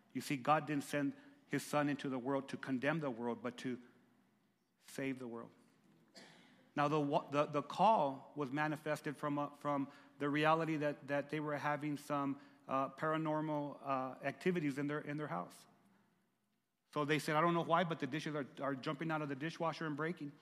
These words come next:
And the lights are flickering, and all kinds of crazy things are going on in our house." And so we were able to talk to them about God and how he loves us and how when you receive Jesus, you have authority over the dark side.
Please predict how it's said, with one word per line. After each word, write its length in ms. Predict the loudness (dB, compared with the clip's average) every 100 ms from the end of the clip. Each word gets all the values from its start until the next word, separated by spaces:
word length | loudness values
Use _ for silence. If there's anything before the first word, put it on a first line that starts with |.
| -20 -20 _ _ _ _ _ _ _ _ _ _ _ _ _ _ _ _ _ -2
And 240 | 0 2
the 80 | -2 2
lights 260 | 4 4
are 60 | 0
flickering, 460 | -2 -4 -2 0 2
and 100 | 2
all 80 |
kinds 280 | 2 0 -2
of 60 | -4
crazy 280 | -2 -2 -2
things 200 | -2 -4
are 80 |
going 220 | -4 -2 -2
on 100 | -2
in 60 |
our 80 | -2
house." 260 | -2 -4 -6 -16 -20 -20 _ _ _ _ _ _ _ _ _ _ _ _ -8
And 100 | -4
so 80 | 0
we 80 | 2
were 140 | 4
able 160 | 4 2
to 80 |
talk 280 | 4 6 6
to 40 | 4
them 140 | -2
about 340 | 2 2 2 2
God 260 | 2 2
and 120 | 0
how 160 | 0 -2
he 100 | 0
loves 340 | 0 0 0
us 200 | -4 -4
and 120 | -4 0
how 280 | 2 2 -2 -14 -4
when 140 | 0
you 80 | 2
receive 400 | 0 0 -2 -2
Jesus, 360 | 0 0 0 0
you 100 | 0
have 120 | 2
authority 520 | 0 0 2 2 2
over 200 | 0 -2
the 100 | -4
dark 300 | 0 0 0
side. 320 | -4 -6 -6